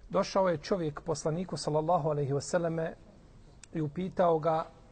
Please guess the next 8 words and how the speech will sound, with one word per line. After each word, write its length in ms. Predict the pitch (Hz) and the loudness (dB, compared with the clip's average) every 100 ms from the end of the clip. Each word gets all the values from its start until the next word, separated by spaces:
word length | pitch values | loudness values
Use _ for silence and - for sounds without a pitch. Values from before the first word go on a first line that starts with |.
| - - - | -20 -20 -6
„Allahov 380 | - 160 180 160 | 0 4 4 2
poslaniče, 840 | 151 175 - 170 170 - 175 165 - - - - - - - - | 0 0 0 -4 -4 -2 0 0 -6 -18 -20 -20 -20 -20 -20 -2
koliko 640 | 190 202 190 - 180 170 - - - - - - - - | 0 0 0 4 6 6 0 -16 -20 -20 -20 -20 -20 -12
puta 680 | 180 190 185 185 165 147 - - | -6 -6 2 4 4 2 -2 -4
trebamo 540 | 190 165 165 147 139 | 0 4 4 4 0
dnevno 500 | 131 180 180 165 156 - | 0 0 0 0 -2 -2
oprostiti 880 | - 160 175 - 160 147 175 156 - - - - - | -4 0 0 0 -6 -8 -8 -8 -10 -20 -20 -20 -4
našem 520 | 175 156 - 147 143 | -2 -2 0 0 0